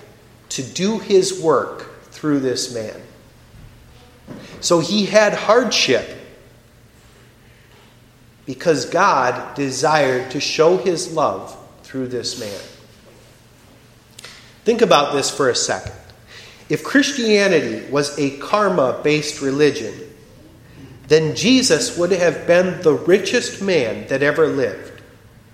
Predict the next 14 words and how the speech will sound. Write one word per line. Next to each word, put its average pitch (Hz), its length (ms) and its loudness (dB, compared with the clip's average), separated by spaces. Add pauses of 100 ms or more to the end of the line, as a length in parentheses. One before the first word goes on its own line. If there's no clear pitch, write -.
(720)
Every 233 360 4
single 208 520 2
person 127 640 -2
would 135 160 -2
be 160 260 -4
envious 156 640 -2
of 127 200 -8
Jesus. - 680 -8 (800)
He 156 140 -6
would 165 160 6
have 160 360 2
the 139 60 -4
perfect 190 640 -4
body 139 460 0